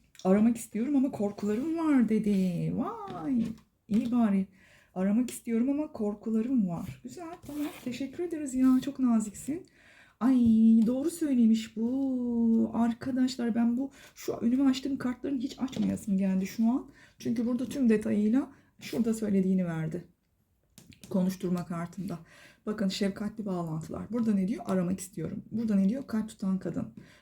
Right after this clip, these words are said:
Ama korkularım var." Çünkü neden? İkinci ç-, e, ikinci çakra bloke çıktı.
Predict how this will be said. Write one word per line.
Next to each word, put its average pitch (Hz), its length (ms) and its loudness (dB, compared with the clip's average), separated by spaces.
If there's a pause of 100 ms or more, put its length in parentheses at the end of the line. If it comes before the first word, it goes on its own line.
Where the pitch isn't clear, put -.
(100)
Ama 226 220 2
korkularım 190 600 -2
var." 262 200 2
Çünkü 208 240 0
neden? 208 340 2
İkinci 190 340 2
ç-, 156 360 -4
e, 160 60 -6 (320)
ikinci 202 300 0
çakra 190 400 -2
bloke 180 320 -2
çıktı. - 260 -10